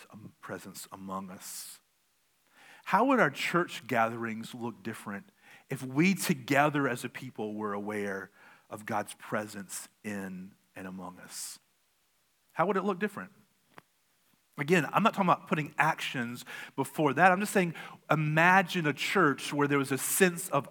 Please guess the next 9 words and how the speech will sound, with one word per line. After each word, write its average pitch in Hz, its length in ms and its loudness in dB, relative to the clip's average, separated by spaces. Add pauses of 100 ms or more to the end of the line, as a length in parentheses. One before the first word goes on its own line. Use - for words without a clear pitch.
awe 139 560 10
in 143 200 4
our 135 240 6
midst. 135 600 0 (460)
Wow, 151 500 4
how 175 360 8
would 165 180 4
things 139 580 -4
look 120 360 -8